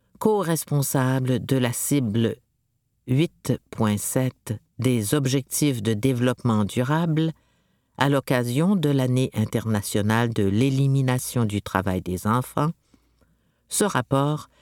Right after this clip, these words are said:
décrit l'ampleur et les principales caractéristiques actuelles du travail des enfants,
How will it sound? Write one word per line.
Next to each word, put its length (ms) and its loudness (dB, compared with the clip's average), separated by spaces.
décrit 460 0
l'ampleur 640 0
et 60 -8
les 100 -2
principales 600 0
caractéristiques 1200 -6
actuelles 600 -6
du 180 -8
travail 380 -2
des 240 -2
enfants, 420 -4